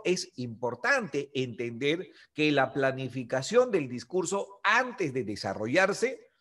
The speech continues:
tiene que ser la mejor y tenemos que dejarlo en manos de profesionales o de los especialistas.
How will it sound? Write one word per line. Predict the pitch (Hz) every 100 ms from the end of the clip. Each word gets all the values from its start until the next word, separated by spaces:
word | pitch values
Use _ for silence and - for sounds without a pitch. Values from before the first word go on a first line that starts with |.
| _
tiene | 156 170 180
que | 139
ser | 160 170
la | 160
mejor | 127 123 214
y | 233
tenemos | 127 123 160 185
que | 131
dejarlo | 117 120 165
en | 143
manos | 131 156 160
de | 135
profesionales | - - 277 269 170 120 107 120 135 120 156 - - -
o | 175
de | 151
los | 147 143
especialistas. | 131 151 117 110 131 302 - - 85 -